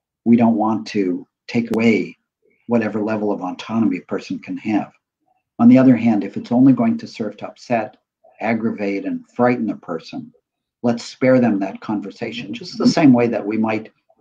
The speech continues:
spare them news of the, uh, uh, primary elections or, uh,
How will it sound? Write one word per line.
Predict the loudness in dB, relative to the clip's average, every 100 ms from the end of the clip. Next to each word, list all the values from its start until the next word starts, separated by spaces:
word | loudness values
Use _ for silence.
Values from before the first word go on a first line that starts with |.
| _ _ _ _
spare | -14 0 4 4
them | 4 2 6
news | 6 6 0
of | -6 -6
the, | -6 -4 -6
uh, | -6 -8 _ _ _ _ -10
uh, | -10 -10 0
primary | 6 6 6 0
elections | -4 -6 -6 -4 -4 -8 -12
or, | -10 -10 -12 -16 -12
uh, | -12